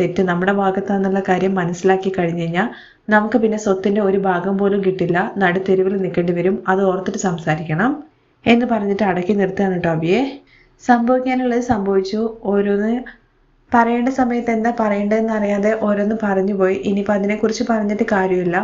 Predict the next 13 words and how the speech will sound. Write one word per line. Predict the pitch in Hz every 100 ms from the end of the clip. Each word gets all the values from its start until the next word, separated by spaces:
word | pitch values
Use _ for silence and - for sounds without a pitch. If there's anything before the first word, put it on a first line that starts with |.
| 339 - _ _ -
നവ്യ | 208 196 190
ഇപ്പം | 220 220 226 226 214
നിങ്ങളുടെ | 233 247 269
വീട്ടിലെ | 247 226 233
പെണ്ണ് | 233 202 208
മാത്രമല്ല, | 202 180 180 202 175 180 202 208
ഞങ്ങളുടെ | 196 190 202
വീട്ടിലെ | 196 190 208
മരുമകൾ | 202 185 190 202
കൂടിയാണ്. | 214 208 196 190 165 190 -
അതുകൊണ്ട് | 190 180 190 185 190 277 - - - -
അവളുടെ | 208 220 240
മേലിൽ | 254 240 220 220